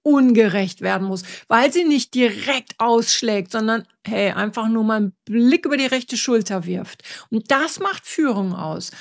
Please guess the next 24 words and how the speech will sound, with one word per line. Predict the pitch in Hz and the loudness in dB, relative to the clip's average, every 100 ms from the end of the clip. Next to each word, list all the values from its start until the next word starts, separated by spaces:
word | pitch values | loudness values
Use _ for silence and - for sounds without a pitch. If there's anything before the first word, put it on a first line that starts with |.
| - - | -18 -2
Und | 220 | 2
sie | 233 311 | 4 2
ist | - - | 2 -2
sich | 262 | -2
ihrer | - 233 220 | 0 0 2
selbst | 214 208 - - | 2 2 0 -4
so | 214 226 302 339 | -2 0 2 0
sicher | 254 294 233 180 | 2 0 0 -2
und | 196 | -2
genau | 185 185 | -4 -2
deshalb | 180 185 359 - 214 165 - | -2 2 0 0 -2 -2 -4
vertrauen | 254 - - 226 185 | -6 -4 -2 0 0
die | 180 | 0
anderen | 175 170 160 | -2 -4 -4
ihr. | 170 - - - | -6 -8 -14 -6
Genau | 208 196 | -2 0
deshalb | 175 233 - 285 - | 2 2 2 -2 -4
folgen | - 254 185 180 | -2 0 2 -2
sie | 185 | -4
ihr. | - 175 - - - | -10 -10 -12 -10 2
Und | 220 | 4
Menschen | 220 330 - 359 | 4 2 -2 -6
vertrauen | - 269 - 214 202 190 - _ _ - | -8 -10 -6 -4 -2 -4 -6 _ _ 2
dir, | 311 403 214 165 | 6 6 4 0